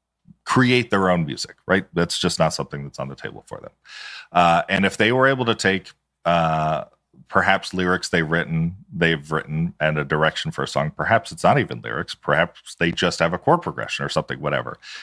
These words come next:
And they use artificial intelligence to fill it out. And all of a sudden, there's unique music happening, written with some intention of, for that time and place, right?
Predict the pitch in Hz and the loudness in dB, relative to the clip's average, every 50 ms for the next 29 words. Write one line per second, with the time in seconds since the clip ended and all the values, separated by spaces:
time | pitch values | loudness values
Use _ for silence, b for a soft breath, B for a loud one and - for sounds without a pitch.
0 | B - 92 92 95 90 90 95 107 123 131 139 131 107 117 - - 104 107 107 | B -4 -2 0 0 0 0 0 0 0 0 0 0 -2 -4 -2 0 0 0 0
1 | 107 95 107 95 - 92 90 90 87 - 87 87 85 82 - 78 78 - - - | 0 0 -2 -2 0 0 -2 -2 -2 0 0 -2 0 -2 -4 -8 -10 -10 -14 -18
2 | - - - - _ _ - 131 139 131 120 95 71 69 65 65 - - - 107 | -20 -20 -20 -20 _ _ 2 2 4 4 2 0 0 -2 -4 -6 -8 -6 -4 0
3 | 101 101 113 120 120 117 120 - - - 90 85 82 80 80 82 92 95 - _ | 2 4 4 4 4 2 0 0 0 0 2 2 0 0 -2 -4 -6 -8 -12 _
4 | _ _ _ _ _ _ _ _ _ _ _ _ _ _ _ - 98 92 87 95 | _ _ _ _ _ _ _ _ _ _ _ _ _ _ _ -14 -12 -2 2 2
5 | 90 82 78 85 82 80 - - - - - 85 87 90 90 87 90 101 113 110 | 2 4 2 0 0 -2 -4 -6 -8 -8 -6 -4 0 2 2 4 4 4 2 0
6 | - 104 101 98 90 - 92 85 - 85 82 82 80 - 85 80 78 76 78 78 | 0 2 2 2 2 2 -2 0 2 2 2 2 2 0 -4 -4 -4 -4 -4 -6
7 | 76 - - 82 67 - 80 80 78 76 - _ _ _ _ _ _ _ - 85 | -6 -4 -4 -4 -4 -2 -2 -2 -2 -4 -6 _ _ _ _ _ _ _ -4 -4
8 | 80 - - 87 82 85 85 85 82 - 82 80 80 - - 78 78 73 - 71 | -2 0 0 2 2 2 2 0 0 0 0 0 0 -2 -6 -6 -8 -6 -4 -4
9 | 71 69 73 76 - - _ _ _ _ _ _ _ - 98 90 87 80 82 82 | -4 -4 -4 -8 -12 -18 _ _ _ _ _ _ _ -2 0 0 2 2 2 0
10 | 82 - - 76 73 65 64 - - - - - - - - - _ - 85 87 | 0 0 -2 -6 -6 -6 -8 -14 -16 -16 -16 -16 -16 -18 -20 -20 _ -2 0 0
11 | - - | 0 -2